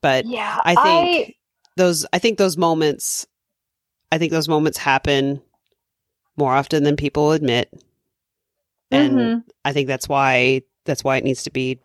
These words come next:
Speaker 1: brought up.
Speaker 2: Yeah, it's normal. It's normal to, like, okay, I say this to my husband all the time.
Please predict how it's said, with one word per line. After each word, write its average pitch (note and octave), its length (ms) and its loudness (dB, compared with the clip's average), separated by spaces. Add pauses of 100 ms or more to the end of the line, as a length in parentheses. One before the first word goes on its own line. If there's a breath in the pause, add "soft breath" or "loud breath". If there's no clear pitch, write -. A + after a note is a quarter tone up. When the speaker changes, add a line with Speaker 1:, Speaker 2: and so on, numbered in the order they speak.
Speaker 1:
brought C3 200 -4
up. G3+ 300 2 (1700)
Speaker 2:
Yeah, D#4 300 2
it's F4 220 -2
normal. C4 640 2
It's D#4 200 0
normal C#4 440 2
to, B3+ 180 2
like, G3+ 320 0 (680 soft breath)
okay, A#3+ 380 -2 (280)
I B3 100 0
say E4 180 2
this D#4 180 0
to D4+ 80 -10
my C#4 140 2
husband A#3+ 320 0
all G#3+ 100 4
the G3+ 80 2
time. G#3 400 -6